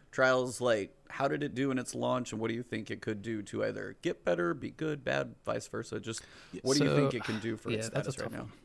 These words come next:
Speaker 3: It's like figuring out kind of if you, if we need the tokens at all,
Speaker 2: Mm-hmm.
Speaker 3: if, like, what, do we need to get rid of the, like, the win condition? So, like, if you don't get the three
Speaker 2: Mm-hmm.
Speaker 3: wins, you can't turn into tokens.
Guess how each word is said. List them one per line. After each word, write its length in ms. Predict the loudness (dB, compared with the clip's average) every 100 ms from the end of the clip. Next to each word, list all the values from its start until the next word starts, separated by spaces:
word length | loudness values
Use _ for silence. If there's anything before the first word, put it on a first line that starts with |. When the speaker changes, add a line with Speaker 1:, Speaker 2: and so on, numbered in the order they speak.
| -10
Speaker 3:
It's 140 | -4
like 180 | -2 -4
figuring 340 | -2 0 2 2
out 280 | 0 -2 -6 -20 -20 _ -20 -20 _ -20 _
kind 160 | -6 -6
of 280 | -6 -10 -16 -16 -18 -18 -16 -14
if 100 | -4
you, 140 | 0 0
if 160 | 0
we 100 | 0
need 240 | 0 -2 -2
the 60 | -2
tokens 380 | -4 -2 -2
at 100 | 0
all, 500 | 0 0 -2 -4 -8 -10 _ _ _ _ -20 _ -10
Speaker 2:
Mm-hmm. 340 | -6 -4 -4 -6 -16 _ _ _ -10
Speaker 3:
if, 600 | -8 -6 -8 -12 -12 -16 -20 -20 _
like, 200 | -6 -6 -8
what, 120 | -8
do 60 | -2
we 60 | -2
need 180 | -2 -2
to 100 | -2
get 140 | 0
rid 140 | 0 -2
of 100 | 0
the, 380 | -2 0 -2 -6 -12 _ -4
like, 140 | -4 -2
the 80 | -2
win 220 | 0 0
condition? 520 | 0 0 0 0 0
So, 120 | 0
like, 160 | -2 -4
if 80 | -6
you 60 | -4
don't 500 | -4 -4 0 2 6
get 120 | 8
the 100 | 8
three 140 | 8
Speaker 2:
Mm-hmm. 100 | 6
Speaker 3:
wins, 300 | 6 4 2
you 60 | 0
can't 160 | -2
turn 160 | 0 -4
into 120 | -2
tokens. 720 | -2 -2 -2 -2 -2 -6 -8